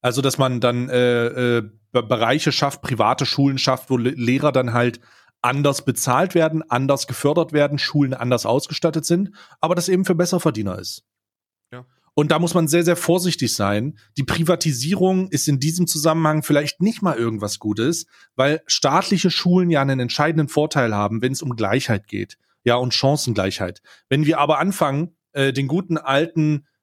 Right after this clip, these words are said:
Speaker 1: äh, Besserverdiener bezahlen halt für die Ausbildung ihrer Schüler, also mehr als jetzt schon, weil das passiert ja jetzt schon, das ist ja jetzt schon etwas, jetzt ist ja schon ein Problem, dass Schüler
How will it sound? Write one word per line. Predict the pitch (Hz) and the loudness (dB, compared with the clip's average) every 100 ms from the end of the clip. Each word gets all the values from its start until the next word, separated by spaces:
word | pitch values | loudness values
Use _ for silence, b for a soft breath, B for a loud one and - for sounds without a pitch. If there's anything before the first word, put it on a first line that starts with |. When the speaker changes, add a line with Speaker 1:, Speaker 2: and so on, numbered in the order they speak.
| _ | _
Speaker 1:
äh, | 139 139 | 0 2
Besserverdiener | 131 165 180 - 151 135 156 156 156 147 139 | 2 2 0 2 0 2 2 4 4 0 -4
bezahlen | 143 - 147 160 175 | -6 -2 0 2 2
halt | 139 123 | 0 -2
für | - 123 | -4 -4
die | 120 | -2
Ausbildung | 113 113 120 110 113 | -2 -4 -4 -4 -4
ihrer | 113 107 104 | -6 -4 -4
Schüler, | - 110 104 101 151 | -4 -2 0 0 0
also | - 123 135 b b b _ _ | -2 2 0 b b b _ _
mehr | 120 139 160 | -2 0 2
als | 151 139 - | 0 -2 0
jetzt | 160 - | 0 2
schon, | 113 98 98 117 | 0 0 -2 0
weil | 120 | 0
das | 123 | 0
passiert | 147 131 143 | -2 -2 0
ja | |
jetzt | 135 - | 0 -2
schon, | 110 | -4
das | 101 | -4
ist | - | -2
ja | |
jetzt | 127 147 - | 0 -2 -2
schon | 160 | -2
etwas, | 139 135 139 - - | -2 -2 -4 -4 -8
jetzt | - 147 - 156 196 - | -4 -4 0 -2 0 -2
ist | - | -2
ja | |
schon | 165 165 | 0 0
ein | 147 | -2
Problem, | - 117 131 165 | -4 -2 0 2
dass | 147 - | 0 -2
Schüler | - 170 156 - | 0 2 0 -4